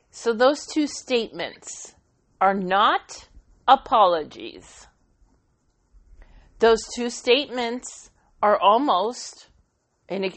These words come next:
an accusation. They sound nice. They sound like an apology.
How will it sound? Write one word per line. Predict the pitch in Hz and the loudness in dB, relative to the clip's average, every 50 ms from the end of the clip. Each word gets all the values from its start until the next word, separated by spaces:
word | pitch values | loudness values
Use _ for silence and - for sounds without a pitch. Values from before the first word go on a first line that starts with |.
| - - | -8 -8
an | 202 190 185 | -6 -4 -4
accusation. | 185 190 - - 214 214 202 196 226 247 285 - - - 147 - - - - _ _ _ _ _ _ _ _ _ _ _ _ _ _ _ _ _ _ _ _ | -4 -6 -6 -10 -10 -10 -6 -2 -2 -2 -2 -2 -8 -12 -12 -12 -14 -18 -20 _ _ _ _ _ _ _ _ _ _ _ _ _ _ _ _ _ _ _ _
They | - 269 320 262 | 0 2 2 0
sound | - - - 208 202 247 370 392 294 | -2 -2 2 4 4 4 2 0 -4
nice. | 185 147 127 107 98 - - - - - - | -6 -6 -8 -8 -12 -16 -20 -20 -20 -14 -10
They | 190 220 220 | -8 -8 -8
sound | - - - - 311 349 392 370 | -10 -12 -6 -6 -4 -4 -2 -2
like | 330 254 208 - | -2 -2 -2 -4
an | 214 202 | -6 -6
apology. | 202 - - 254 247 302 349 285 233 175 - - - - - | -6 -4 0 0 2 2 2 0 0 -2 -6 -14 -16 -18 -20